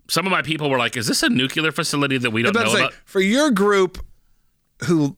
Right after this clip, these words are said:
Speaker 2: is probably into the behind the scenes look of things and all that, mostly adults or all adults pretty
Speaker 1: Yeah.
Speaker 2: much went, I get it.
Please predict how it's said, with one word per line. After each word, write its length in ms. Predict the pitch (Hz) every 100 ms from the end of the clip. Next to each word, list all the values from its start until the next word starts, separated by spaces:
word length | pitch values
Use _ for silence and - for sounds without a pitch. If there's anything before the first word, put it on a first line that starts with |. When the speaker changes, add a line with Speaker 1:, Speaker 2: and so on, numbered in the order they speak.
| -
Speaker 2:
is 140 | 143
probably 420 | - 170 160 156
into 500 | 147 151 139 156 139
the 220 | 123 127
behind 320 | 120 117 135 135
the 40 |
scenes 360 | 120 139 127 113
look 220 | 127 139
of 120 | 139
things 280 | 139 143 147
and 60 | 139
all 100 | 135
that, 180 | 135 139 - - _
mostly 320 | 175 170 156
adults 300 | 143 143 147
or 80 | 165
all 180 | 185 139
adults 320 | 117 117 -
pretty 200 | - 131
Speaker 1:
Yeah. 60 | 107
Speaker 2:
much 140 | 123
went, 140 | 123 - - - _ _
I 100 | 139
get 220 | 143 139
it. 100 | 104